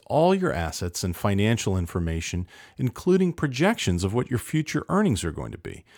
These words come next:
Because if you can prove that you've been good at hitting your projections, you may attract a higher value for your business. The memorandum has to address why you're selling the business.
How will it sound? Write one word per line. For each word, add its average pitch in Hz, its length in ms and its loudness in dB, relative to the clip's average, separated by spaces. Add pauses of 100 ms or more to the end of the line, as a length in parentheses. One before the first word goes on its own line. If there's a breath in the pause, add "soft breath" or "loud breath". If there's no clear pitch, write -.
(180 loud breath)
Because 113 220 2
if 123 120 2
you 147 100 2
can 131 180 2
prove 160 480 4
that - 240 0
you've 113 260 2
been 117 260 4
good 127 340 6
at 80 100 0
hitting 127 280 4
your 90 120 4
projections, 95 640 0 (320 loud breath)
you 110 120 4
may 117 260 6
attract 110 480 0
a 82 40 -2
higher 95 340 0
value 85 480 0
for 80 180 -8
your 76 100 -4
business. 78 520 -8 (440 loud breath)
The 127 80 4
memorandum 151 800 6
has 117 260 2
to 107 120 0
address 98 500 2 (320 soft breath)
why 101 400 4
you're 87 180 2
selling 80 380 -6
the - 60 -14
business. 76 440 -12